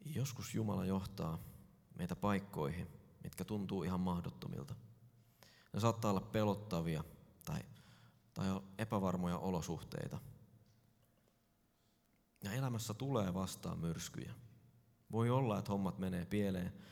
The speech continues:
sen takia, että me ollaan tottelemattomia. Ja aina ei oo mitään sen kummempaa syytä. Jeesus tahtoo antaa meille rauhan.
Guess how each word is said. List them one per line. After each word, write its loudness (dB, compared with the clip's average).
sen 4
takia, 2
että -2
me 0
ollaan 4
tottelemattomia. -2
Ja -2
aina 2
ei 2
oo 2
mitään -2
sen -4
kummempaa -8
syytä. -10
Jeesus 2
tahtoo -2
antaa 0
meille -4
rauhan. -4